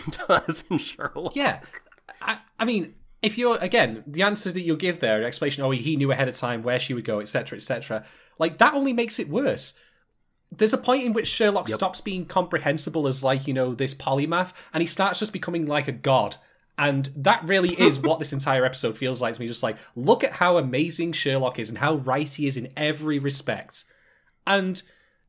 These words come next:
Speaker 2: even, as I say, without the transphobic elements, he isn't. He's a fucking moron. And on top of that, there's a third thing. So,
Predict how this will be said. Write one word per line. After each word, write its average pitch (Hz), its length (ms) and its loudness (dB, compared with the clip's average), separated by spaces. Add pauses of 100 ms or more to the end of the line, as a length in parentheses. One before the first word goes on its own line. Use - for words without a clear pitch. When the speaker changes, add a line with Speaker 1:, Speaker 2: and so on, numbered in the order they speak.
(100)
Speaker 2:
even, 247 280 0
as 202 140 2
I - 20 0
say, 185 180 2
without 190 300 4
the 185 80 -4
transphobic 135 640 0
elements, 110 340 -2 (220)
he 262 220 0
isn't. 151 380 0 (120)
He's 277 180 -2
a 202 60 0
fucking 233 800 -2
moron. 180 480 0 (800)
And 190 400 4 (140)
on 147 140 0
top 233 240 0
of 139 60 0
that, 113 180 2
there's 127 120 -4
a 135 60 -2
third 160 300 2
thing. 98 320 -4 (1400)
So, 185 460 6